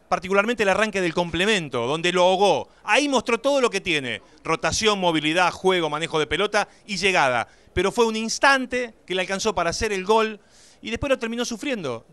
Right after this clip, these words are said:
Si hago una sumatoria de llegadas, Quilmes tuvo las más claras. Y hasta otra vez, la mano de Torrico le permite a San Lorenzo disfrutar. Pero el fútbol es así. Acá nadie puede ganar antes de jugar. Y San Lorenzo se dio cuenta sobre el final. Por eso Bausa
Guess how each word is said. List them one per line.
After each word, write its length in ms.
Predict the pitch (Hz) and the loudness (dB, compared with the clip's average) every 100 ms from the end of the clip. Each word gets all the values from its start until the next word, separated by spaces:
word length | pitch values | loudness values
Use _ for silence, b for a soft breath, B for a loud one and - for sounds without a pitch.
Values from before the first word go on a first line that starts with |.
| _ | _
Si 200 | - 214 | -10 -4
hago 220 | 226 214 | 0 0
una 200 | 196 190 | 0 -2
sumatoria 600 | 175 185 175 214 220 190 | -4 -4 -2 0 0 0
de 140 | 160 151 | -2 -4
llegadas, 500 | 156 190 202 135 - b - | -2 0 0 0 -4 b -8
Quilmes 380 | 254 240 190 | -6 -4 -6
tuvo 200 | 233 220 | -4 -4
las 140 | 185 170 | -2 -4
más 160 | 196 | -6
claras. 340 | - 180 131 113 b b 156 | -4 -2 -2 -6 b b -4
Y 80 | |
hasta 260 | 180 - 208 | -2 2 2
otra 260 | 247 202 196 | 4 2 2
vez, 420 | 196 156 - 131 | 2 2 -6 -2
la 180 | 156 175 | 2 4
mano 260 | 220 202 | 4 4
de 120 | 196 208 | 2 4
Torrico 580 | 175 180 208 180 120 - b b | 2 0 -2 -2 -2 -4 b b
le 140 | 147 175 | -2 0
permite 320 | 180 202 190 | 2 0 -2
a 40 | |
San 160 | 175 170 | 0 0
Lorenzo 440 | 175 190 185 180 b b | 0 0 -2 -4 b b
disfrutar. 440 | 156 165 165 160 | -10 -6 0 0
Pero 140 | 214 233 | 2 -2
el 60 | |
fútbol 280 | 294 320 269 | -2 -4 -2
es 120 | 262 | -2
así. 420 | 214 240 202 120 b b b | -6 -6 -6 -8 b b b
Acá 240 | 185 233 | -2 0
nadie 240 | 220 202 | 0 -2
puede 220 | 190 202 185 | 0 0 2
ganar 300 | 175 185 175 | 2 2 0
antes 180 | 165 | -2
de 100 | 156 | -4
jugar. 420 | 151 156 151 120 - b b | -4 2 2 2 -4 b b
Y 80 | 151 | -4
San 160 | 175 | -2
Lorenzo 240 | 185 190 175 | 0 -2 -2
se 100 | 165 | 0
dio 140 | 170 | 0
cuenta 220 | 180 185 | 0 -2
sobre 200 | 165 165 | -2 -2
el 40 | 156 | -2
final. 220 | 175 160 | -2 -2
Por 120 | 175 | -2
eso 160 | 196 202 | 0 2
Bausa 400 | 208 202 208 | 2 2 -2